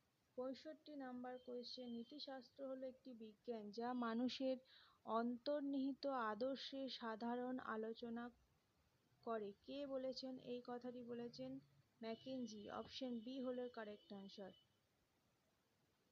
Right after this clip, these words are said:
এরপর সিক্সটি সিক্স নাম্বার কোয়েশ্চেন, নীতিবিদ্যা হলো মানুষের আচরণের সঙ্গে যুক্ত সর্বোত্তম বিজ্ঞান।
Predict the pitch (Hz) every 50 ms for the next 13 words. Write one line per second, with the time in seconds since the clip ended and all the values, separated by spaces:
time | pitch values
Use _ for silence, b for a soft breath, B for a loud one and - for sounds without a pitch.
0 | _ - 247 254 247 254 254 262 262 - 277 - - - - - 277 277 - -
1 | - 294 294 294 - - - 262 262 254 247 247 254 254 247 247 247 247 240 -
2 | - - 254 247 254 277 269 - _ _ _ _ _ - _ _ - _ _ _
3 | _ _ _ _ 247 247 254 240 - 302 302 302 302 269 240 254 262 269 262 262
4 | 269 269 269 247 233 220 226 233 240 - 269 262 262 247 226 226 226 - 247 240
5 | 247 247 247 254 262 247 - 262 254 247 247 254 240 214 226 226 - _ - 262
6 | 247 - - 233 220 214 208 226 247 247 - _ 262 262 254 240 214 214 196 -
7 | - - 214 196 180